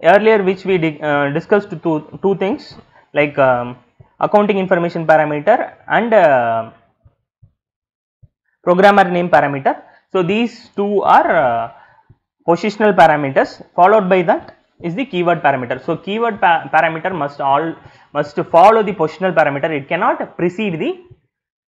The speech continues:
positional parameters. This we should keep in mind. So the following, uh, keyword parameters we are going to discuss here. So class, priority,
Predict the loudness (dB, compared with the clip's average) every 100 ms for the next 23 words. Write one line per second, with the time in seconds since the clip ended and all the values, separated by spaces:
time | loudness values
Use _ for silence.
0 | _ _ -2 0 -2 -2 2 4 4 0
1 | -6 -8 -4 -4 -4 -6 -20 _ -8 -2
2 | -4 -4 -8 -6 -4 -4 -6 -10 -16 _
3 | _ _ _ _ _ _ -4 -2 4 6
4 | 6 6 2 2 2 2 0 0 2 4
5 | 2 2 -2 0 0 0 -2 -2 -2 0
6 | -2 -4 -6 -8 -4 -6 -4 -6 -6 -10
7 | _ _ _ _ _ _ _ _ -4 -4
8 | -6 -2 0 0 -2 -10 _ 2 4 6
9 | 4 -2 -14